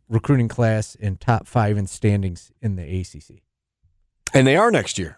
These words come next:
Speaker 2: so you have nothing to complain about.
Speaker 1: Just one of 'em so far. Yeah. Everything is right with the world so far going into next year. Now you just gotta be top five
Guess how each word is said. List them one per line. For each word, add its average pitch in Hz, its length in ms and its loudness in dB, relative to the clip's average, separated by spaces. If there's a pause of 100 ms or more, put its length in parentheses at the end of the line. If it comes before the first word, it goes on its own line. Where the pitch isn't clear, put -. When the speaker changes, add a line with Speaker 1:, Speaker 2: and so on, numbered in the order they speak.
Speaker 2:
so - 140 -4
you - 20 4
have 131 80 2
nothing 175 220 4
to 175 80 4
complain 233 280 2
about. 110 240 -2
Speaker 1:
Just 185 220 2
one 143 180 4
of 113 100 0
'em 127 200 -4
so 110 200 2
far. 104 320 -2 (340)
Yeah. 151 240 0 (1400)
Everything 233 440 4
is 180 140 2
right 190 260 4
with 165 120 2
the 160 80 4
world 151 300 4
so 151 260 2
far 117 440 0 (1080)
going 139 240 4
into 123 220 2
next 117 340 0
year. 90 220 -2 (560)
Now 135 100 4
you 135 140 4
just 135 160 2
gotta 127 160 4
be 120 100 2
top 120 240 2
five 107 460 0